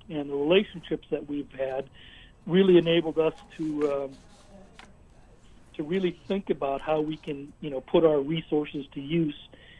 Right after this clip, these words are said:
in a way that is, you know, responds quicker to the needs. So I, I think just, just the unique nature of the bank, um, and its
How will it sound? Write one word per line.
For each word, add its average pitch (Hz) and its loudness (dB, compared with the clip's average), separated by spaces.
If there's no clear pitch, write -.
in 160 4
a 156 6
way 165 6
that 156 2
is, 147 -4
you 160 -10
know, 143 -10
responds 160 2
quicker 165 2
to - -12
the 139 2
needs. 139 -6
So 135 0
I, 190 8
I 170 8
think 180 6
just, 214 8
just 208 8
the 196 6
unique 175 8
nature 160 4
of 156 6
the 151 2
bank, 147 0
um, 143 -10
and 151 -4
its 143 -2